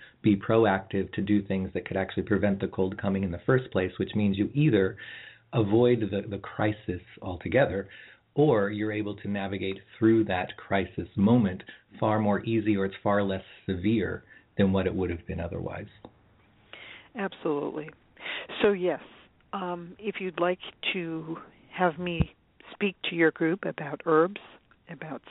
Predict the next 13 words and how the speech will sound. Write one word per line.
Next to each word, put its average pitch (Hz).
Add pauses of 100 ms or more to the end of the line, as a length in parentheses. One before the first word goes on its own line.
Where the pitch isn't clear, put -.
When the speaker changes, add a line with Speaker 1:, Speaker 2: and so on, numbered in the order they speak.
Speaker 2:
sleep, 180
about 151
any 170 (600)
issues 185 (100)
that 151
people 160
have 151
in 151
midlife, 147 (520)
whether 147
it's 139 (140)
<laughs> -
menopause 165